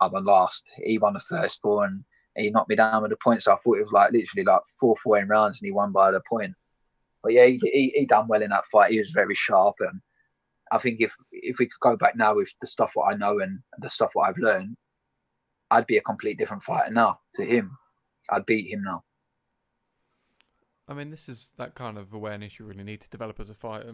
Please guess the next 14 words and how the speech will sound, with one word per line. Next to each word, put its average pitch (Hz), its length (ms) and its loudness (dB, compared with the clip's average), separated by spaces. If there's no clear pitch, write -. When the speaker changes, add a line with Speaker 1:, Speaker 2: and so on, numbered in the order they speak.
Speaker 2:
Now, 123 120 -10
Jamie, 113 420 -8
I've 123 280 -10
really 131 180 -8
appreciated 120 460 -16
your 123 80 -18
time. 107 380 -14
Where 127 240 -10
can - 100 -20
people 131 240 -14
find 113 340 -12
you 107 60 -16
on 104 80 -16
socials? 117 540 -18